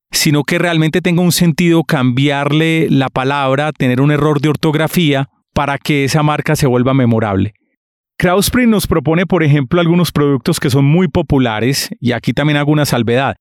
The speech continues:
son populares también por un esfuerzo gigantesco que se hace en marketing y en publicidad.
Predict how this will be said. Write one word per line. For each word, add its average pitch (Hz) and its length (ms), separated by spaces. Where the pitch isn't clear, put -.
son 151 240
populares 165 520
también 143 280
por 156 160
un 165 80
esfuerzo 160 560
gigantesco 160 720
que 143 160
se 139 80
hace 127 160
en 147 80
marketing 151 500
y 127 60
en 117 100
publicidad. 123 720